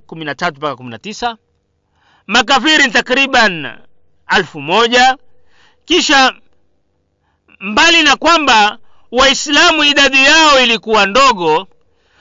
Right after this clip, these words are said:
maandalizi yalikuwa ni duni pia, kwa sababu hawakutoka kwa ajili ya vita. Silaha zao pia hazikuwa kama silaha za wale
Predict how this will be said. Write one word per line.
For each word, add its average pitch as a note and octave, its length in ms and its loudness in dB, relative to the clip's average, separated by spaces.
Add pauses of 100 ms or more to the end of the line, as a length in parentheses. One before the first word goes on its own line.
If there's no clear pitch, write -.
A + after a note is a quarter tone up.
(140)
maandalizi D4 800 2
yalikuwa C#4+ 480 0
ni C#4+ 120 2
duni D#4+ 320 0
pia, A3+ 240 0
kwa A3+ 140 -2
sababu D4 260 -2
hawakutoka C4+ 600 0
kwa D4 140 0
ajili D4 220 0
ya D4 100 2
vita. A#3 380 -2 (2750)
Silaha D#3 500 -8
zao E3+ 280 -2
pia C3+ 460 -14 (240)
hazikuwa E3+ 640 -8
kama F3+ 320 -12
silaha F3+ 520 -6
za D#3 200 -8
wale D#3+ 480 -6